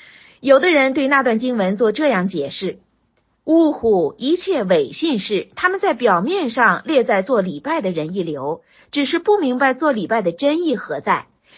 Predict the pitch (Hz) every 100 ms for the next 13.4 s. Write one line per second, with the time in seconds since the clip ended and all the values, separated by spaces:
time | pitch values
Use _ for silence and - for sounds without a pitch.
0 | - 392 381 294 285 247 208 302 392 -
1 | 175 202 214 - - 254 214 240 233 143
2 | - 240 - _ - - 202 175 185 233
3 | 202 254 185 208 214 208 262 262 175 269
4 | 294 240 135 151 165 _ _ _ _ _
5 | - 277 220 240 359 349 285 160 147 185
6 | 262 - _ 427 - 233 226 240 175 -
7 | 180 185 - 139 139 165 _ _ _ _
8 | _ _ _ - - - _ - - 269
9 | 220 208 247 - - 392 392 - 285 -
10 | 294 190 151 139 294 175 202 208 220 -
11 | 220 190 185 175 175 277 370 240 180 254
12 | 165 - 226 143 - 202 - 392 214 160
13 | 196 170 208 180